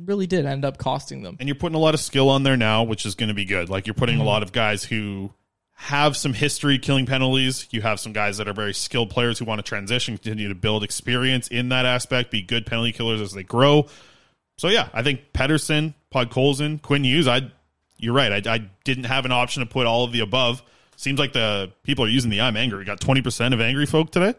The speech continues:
Speaker 1: Yeah, I
Speaker 2: That's
Speaker 1: think
Speaker 2: pretty
Speaker 1: that's,
Speaker 2: high.
Speaker 1: that means all
Speaker 2: They're,
Speaker 1: of
Speaker 2: they're
Speaker 1: the
Speaker 2: using
Speaker 1: above.
Speaker 2: it. Yeah. Well, they were, people were angry. We got a lot of comments the other day when I forgot to include "I'm angry" on the poll.
Speaker 1: Ooh, yeah, you can't do that.
Speaker 2: No, I did. That
Speaker 1: This is
Speaker 2: was
Speaker 1: what happens
Speaker 2: tough.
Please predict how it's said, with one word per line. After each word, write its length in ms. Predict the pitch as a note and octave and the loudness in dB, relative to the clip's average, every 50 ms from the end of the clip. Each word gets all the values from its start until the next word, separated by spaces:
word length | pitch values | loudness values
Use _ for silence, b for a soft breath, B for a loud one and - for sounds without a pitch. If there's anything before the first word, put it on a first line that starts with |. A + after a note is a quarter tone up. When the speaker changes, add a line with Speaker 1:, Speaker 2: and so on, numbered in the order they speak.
| b b b | b b b
Speaker 1:
Yeah, 260 | D#3 D#3+ D#3 D3 C#3+ | -2 0 2 2 2
I 60 | C#3+ | 4
Speaker 2:
That's 120 | D3 D3 D3+ | 4 4 4
Speaker 1:
think 80 | D#3+ D3+ | 4 4
Speaker 2:
pretty 120 | - D#3 | 4 4
Speaker 1:
that's, 120 | D#3 D#3 D3+ | 6 6 6
Speaker 2:
high. 280 | D3+ D3+ A#2 A2 G2+ - | 4 4 4 2 0 2
Speaker 1:
that 240 | E3 D#3+ D#3 C#3 D3 | 2 2 2 2 0
means 340 | D3+ D3+ D#3 D#3 D3 C#3 C3 | 0 0 0 0 0 0 0
all 80 | C#3 A2+ | 2 2
Speaker 2:
They're, 120 | A#2+ A#2+ | 4 2
Speaker 1:
of 80 | - A2 | 2 2
Speaker 2:
they're 100 | A#2 A#2 | 2 2
Speaker 1:
the 80 | A2+ | 4
Speaker 2:
using 260 | B2 C3+ C#3+ C#3+ G#2 | 4 4 4 2 0
Speaker 1:
above. 120 | G2+ E2+ - | -2 -6 -10
Speaker 2:
it. 40 | - | -8
Yeah. 220 | - A2 A2 G#2 G2+ A2+ | -4 -2 -2 -2 0 2
Well, 140 | C3+ E3 | 4 4
they 100 | F3 G#3 A3 | 6 6 6
were, 160 | G3+ C3+ A#2 | 6 6 4
people 280 | - - D#3 D#3+ D#3+ C#3 | 4 2 2 4 4 4
were 120 | A2 G#2+ | 6 4
angry. 300 | A2 A#2+ B2+ B2 A2+ A2+ | 4 4 2 2 0 0
We 140 | G#2+ A2+ B2 | 0 2 4
got 140 | A#2+ B2+ A2+ | 4 4 4
a 40 | G#2 | 4
lot 220 | G2+ A2 B2 A2+ | 4 4 4 2
of 60 | G2+ | 2
comments 400 | - - B2 B2+ A#2+ A2+ G#2+ - | 2 2 2 2 2 0 0 0
the 60 | - G#2+ | -2 0
other 100 | G#2 G#2+ | 0 0
day 60 | A2 | 0
when 120 | G#2 G#2 | 0 0
I 60 | G2 | -2
forgot 560 | - - A2 G2 F#2 G2 G2+ A2+ A2 G2 - - _ _ _ _ - | -2 -2 -4 -4 0 2 4 4 4 2 -2 -6 _ _ _ _ -4
to 120 | - A2+ | -2 -2
include 320 | G2+ F#2+ - - G#2+ G2+ G2+ | -2 0 0 2 2 2 2
"I'm 160 | F#2 F#2 F#2 | 0 0 0
angry" 300 | F#2+ F#2+ F2+ F2 E2+ D#2 | 0 0 -2 -2 -4 -6
on 100 | D2+ C#2 | -6 -6
the 80 | B1+ - | -8 -8
poll. 260 | - - - - D#3 | -8 -6 -2 2 6
Speaker 1:
Ooh, 480 | D#3+ E3 E3 E3 E3 E3 D#3+ D#3 C#3+ C#3+ | 8 10 10 10 10 10 8 6 6 4
yeah, 180 | C3+ C3+ C3+ C3+ | 4 4 4 2
you 100 | C3+ C3 | 0 0
can't 260 | - E3 D3+ D3 - | 0 2 2 2 4
do 140 | D3 D3 C#3+ | 4 4 4
that. 280 | C3+ C3+ C#3 C3 - - | 4 4 2 2 -2 -4
Speaker 2:
No, 220 | F#2+ F#2 F#2 F#2+ | -4 -2 -2 0
I 100 | F#2 F2+ | -2 -2
did. 180 | F2 F#2+ G2 G2 | -2 -4 -2 0
That 60 | - | 2
Speaker 1:
This 80 | - | 2
is 60 | - - | 4 4
Speaker 2:
was 100 | F3+ F3 | 4 4
Speaker 1:
what 60 | F3 | 4
happens 200 | F3+ F#3+ F#3+ | 4 4 4
Speaker 2:
tough. 0 | F#3+ | 2